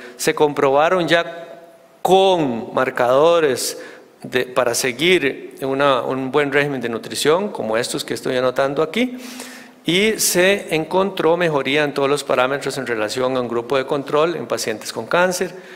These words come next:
En Hong Kong se repitió, re-, también en, en Estados Unidos, y se, se, se probaron muy buenos resultados.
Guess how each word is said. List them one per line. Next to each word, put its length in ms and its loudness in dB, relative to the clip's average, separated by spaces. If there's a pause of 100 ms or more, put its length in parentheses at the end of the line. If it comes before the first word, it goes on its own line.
(160)
En 140 -2
Hong 240 -2
Kong 240 0
se 140 -6
repitió, 580 0
re-, 180 0 (480)
también 760 2
en, 380 -2
en 140 -2
Estados 460 0
Unidos, 600 2 (340)
y 260 0
se, 160 2 (180)
se, 340 0
se 200 0
probaron 440 4
muy 140 2 (180)
buenos 260 4
resultados. 680 -2